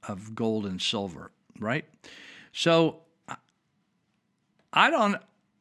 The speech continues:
I would not have called the F B I, but I'm just gonna tell you the story 'cause it's all over in the media, and now it's on, uh, social media.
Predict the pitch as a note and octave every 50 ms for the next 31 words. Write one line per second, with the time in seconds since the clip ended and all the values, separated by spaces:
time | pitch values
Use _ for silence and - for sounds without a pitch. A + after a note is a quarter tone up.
0 | _ - - - - - - F3+ B3+ D#4 C#4 A#3+ A3 A3 G#3+ F#3 F3 F#3 F#3+ G3
1 | F#3+ D#3+ D#3 E3 C#3+ - - F3+ E3 D3+ C3+ A#2 C3 A#2+ A#2+ B2 A#2+ A#2 - -
2 | A#2 A2+ A2 G#2+ A#2 C3+ E3 F3+ D3+ C#3+ C#3 C3+ - C#3 D3 D#3+ D#3+ D#3+ D#3 -
3 | - - E3+ D#3 C#3+ - - E3 D#3+ D#3+ D#3 D3+ C#3+ C#3+ - - - F#3+ G3 G3+
4 | F#3 E3 D#3+ - D3 C3+ C3+ C3+ B2+ - D#3+ D#3 D#3+ D3+ D3 C#3+ C3+ B2 B2+ B2+
5 | B2+ C3 D3 F#3 G3+ E3+ C3+ B2 B2+ D3 C#3 B2 C3 C3+ C#3 C#3+ C#3+ C#3 B2+ -
6 | - C#3+ B2+ B2+ C3 C3 B2+ B2 B2+ A#2+ A#2 - - E3 F3 F3+ F3 - B2 A2
7 | A2+ A2+ A2+ A2+ G#2+ A#2 B2 C#3+ D#3